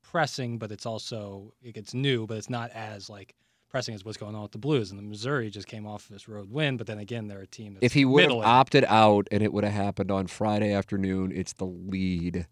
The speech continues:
Speaker 1: Yeah.
Speaker 2: But because he opted in, you kinda got a sense that was gonna happen.
Speaker 1: Right.
Speaker 2: I never was like, "God, I think he's gonna opt out."
Speaker 1: Right.
Speaker 2: Um, it wasn't, but then it leads to a bigger discussion. And you can't go wrong in Saint Louis with talking about the Cardinals, but that doesn't mean, I'm gonna jump in here,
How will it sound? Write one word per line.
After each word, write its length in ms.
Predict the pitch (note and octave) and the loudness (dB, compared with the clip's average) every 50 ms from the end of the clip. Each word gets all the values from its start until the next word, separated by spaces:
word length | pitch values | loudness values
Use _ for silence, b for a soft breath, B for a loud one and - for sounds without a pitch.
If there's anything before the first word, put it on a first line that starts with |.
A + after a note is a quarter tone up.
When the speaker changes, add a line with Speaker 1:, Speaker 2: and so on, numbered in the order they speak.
| _ _ - | _ _ -8
Speaker 1:
Yeah. 220 | C3 C3 G#2 - _ _ _ _ _ _ - | -6 -6 -6 -8 _ _ _ _ _ _ -2
Speaker 2:
But 100 | G#2+ G#2 | 0 0
because 220 | - - G2+ F#2+ | 0 0 -2 0
he 100 | G2+ G2 | 0 0
opted 320 | F#2+ G#2 G#2+ - - A2+ G#2 | 0 0 0 0 0 0 2
in, 160 | G#2 G2+ G2+ | 2 2 0
you 140 | F#2+ F#2+ F#2 | -2 -4 -6
kinda 500 | - - - A#2+ A2+ A#2 A#2 A#2 A#2 A2 | -8 -10 -6 -4 -2 0 2 2 2 2
got 160 | A2 A2 A2 | 2 0 0
a 60 | G2 | -2
sense 320 | - - - G#2+ G2+ - | -4 -4 -4 -6 -6 -4
that 160 | - G#2+ G2 F2+ | -4 -4 -2 -2
was 100 | G2 F#2+ | -4 -4
gonna 160 | - G2 G2 | -4 -6 -6
happen. 600 | F#2+ G2+ G2 G#2 G2+ - G2+ G2 G2+ G2 G2 G2 | -4 -6 -6 -6 -6 -6 -6 -4 -4 -4 -6 -6
Speaker 1:
Right. 280 | B2 B2+ A2+ G2+ F#2+ G#2 | -6 -6 -8 -8 -8 -6
Speaker 2:
I 60 | F#2 | -4
never 240 | G2 G2+ G2 G#2 G2+ | -2 0 0 0 0
was 140 | F#2 E2 F2+ | -2 -4 -6
like, 140 | F2+ - | -10 -12
"God, 200 | - - C2+ - | -12 -12 -12 -12
I 60 | F2+ - | -12 -14
think 140 | F#2+ G2 | -14 -16
he's 100 | D#2+ - | -16 -18
gonna 200 | - - E2 D#2 | -20 -20 -20 -20
opt 140 | D2+ - - | -18 -16 -12
out." 300 | G#2 B2+ C#3 G#2+ G2+ G2 b b b C3+ | -10 -8 -8 -8 -8 -10 b b b -16
Speaker 1:
Right. 280 | B2+ A#2+ G#2+ F#2 F#2 _ - | -16 -14 -14 -16 -16 _ -2
Speaker 2:
Um, 380 | G2+ G#2 G#2 G2+ G2+ G2 G2 | 2 2 4 4 2 0 -4
it 140 | - G2+ F#2+ | -6 -8 -8
wasn't, 400 | G#2 G2+ G#2 G#2 G2 A2+ G#2 F#2 | -4 -2 -2 -2 -2 -4 -6 -6
but 100 | G2 - | -6 -6
then 100 | A2 G#2+ | -6 -6
it 120 | G#2 E2 | -6 -6
leads 260 | G2 G#2+ G#2 G#2 F#2 - | -4 -4 -4 -4 -4 -6
to 100 | - G#2+ | -6 -6
a 20 | |
bigger 180 | F2+ G#2+ F#2+ G#2 | -4 -4 -4 -4
discussion. 420 | G2 - - D3 C#3+ B2+ - G#2+ | -4 -4 -4 -2 -2 -2 -4 -4
And 120 | F2 F#2+ G2 | -4 -4 -4
you 80 | F#2 | -6
can't 400 | - - - - A2+ A#2 B2 A#2+ | -8 -10 -10 -6 -4 -4 -4 -2
go 120 | - C#3 C#3 A#2+ | -2 0 2 2
wrong 260 | G#2+ G2+ G2+ G2+ G2+ | 2 2 2 0 0
in 80 | G2 | -4
Saint 300 | G2 - - G2 F#2+ D#2 | -6 -6 -4 -4 -4 -4
Louis 260 | F2+ G2 G2 F#2+ - - | -4 -4 -4 -4 -6 -8
with 140 | - - | -12 -16
talking 420 | - - - - A2+ A#2+ A#2+ - G#2 | -16 -12 -6 -4 -2 -2 -4 -4 -8
about 140 | G2+ G2 - | -8 -8 -10
the 80 | - | -12
Cardinals, 400 | - - - G#2 G2 G2 G2+ - | -12 -8 -6 -6 -4 -6 -6 -6
but 180 | - G2 - - | -8 -8 -6 -4
that 320 | G#2+ A2 C3+ C3+ A#2+ - | 0 2 2 2 2 2
doesn't 360 | - E3 G3 D#3 E3+ G3 D3 | 4 6 6 8 6 6 6
mean, 380 | F3+ A#3 C4+ A3 C3+ G2 D#2 - _ _ _ _ _ - | 6 6 6 6 6 4 0 -8 _ _ _ _ _ -14
I'm 60 | F#2 | -12
gonna 100 | F#2+ F#2+ | -10 -6
jump 240 | - - A2+ A2+ - | -2 -2 0 4 6
in 160 | G3 A3+ G#3+ | 8 8 8
here, 320 | D#3 B2+ G2 F#2+ - - | 6 2 -2 -6 -8 -12